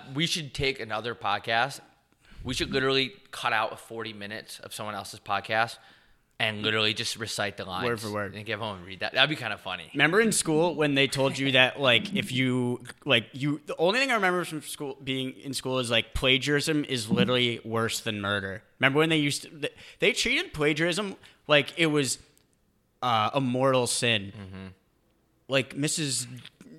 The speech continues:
Speaker 2: Johnson or whatever. I'm, this pap-, no one's gonna read this paper. It's not like I'm gonna make money off this paper and it, like, and ste-, well, for, for stealing someone else's content. Like, they acted like it, like, me copying a quote from someone else's book, like, some random dude's book that will never even see this paper is a big deal.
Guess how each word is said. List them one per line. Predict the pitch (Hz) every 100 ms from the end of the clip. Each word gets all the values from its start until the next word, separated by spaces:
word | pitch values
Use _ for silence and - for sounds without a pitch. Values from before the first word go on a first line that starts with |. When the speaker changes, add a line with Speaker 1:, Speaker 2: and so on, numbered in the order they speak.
| 165
Speaker 2:
Johnson | 131 131 135 127 120
or | 110
whatever. | 107 104 104 - _ _ _ _ _ -
I'm, | 117 156
this | 160 170
pap-, | 147 143 143
no | 151 151
one's | 208 190
gonna | 233 143
read | 127 131 - -
this | 135 -
paper. | 131 120 113
It's | 104
not | 127
like | 143
I'm | 147
gonna | 147 139
make | 123 120
money | 117 113 117
off | 107 -
this | 110
paper | 117 110 110 107
and | 104 92 110
it, | 110 -
like, | 107 104 - - 85
and | 120
ste-, | - - 127 -
well, | 123 117 113
for, | - 123
for | - 120
stealing | - 120 117
someone | 123 110
else's | 107 110
content. | - 107 107 113 107
Like, | 127
they | 139
acted | 123 123 - 170
like | 151 135
it, | 135 - - -
like, | 123 - - - _ _ -
me | 131 135
copying | 139 123 123 131 123
a | 110
quote | - - 117 113 -
from | 117 107
someone | 117 110
else's | 110 107 110
book, | 95 113 - -
like, | 120 110
some | 127
random | 123 127 120
dude's | 120 120
book | - 113 110
that | 113 101
will | 110
never | 110 110 107 117
even | 117 113 110
see | 120
this | 110 98
paper | 107 104 104
is | 98
a | 101
big | 98 98
deal. | 95 92 82